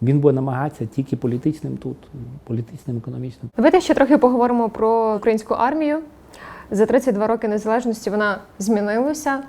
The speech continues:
Speaker 2: модернізувалася, виросла. Як ви оцінюєте ці зміни?
Speaker 1: Ну, хотілося б, щоб краще. Бачите, якби ми працювали на відмінно, чи хоча б добре, то війни б не було.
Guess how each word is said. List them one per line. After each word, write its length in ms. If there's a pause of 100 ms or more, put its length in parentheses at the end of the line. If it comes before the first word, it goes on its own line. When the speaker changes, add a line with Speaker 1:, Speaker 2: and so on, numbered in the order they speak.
(100)
Speaker 2:
модернізувалася, 1000
виросла. 380
Як 260
ви 100
оцінюєте 640
ці 180
зміни? 340 (120)
Speaker 1:
Ну, 280
хотілося 420
б, 80
щоб 200
краще. 380
Бачите, 340
якби 260
ми 120
працювали 580
на 200
відмінно, 640 (360)
чи 100
хоча 260
б 80
добре, 380 (460)
то 100
війни 240
б 100
не 60
було. 320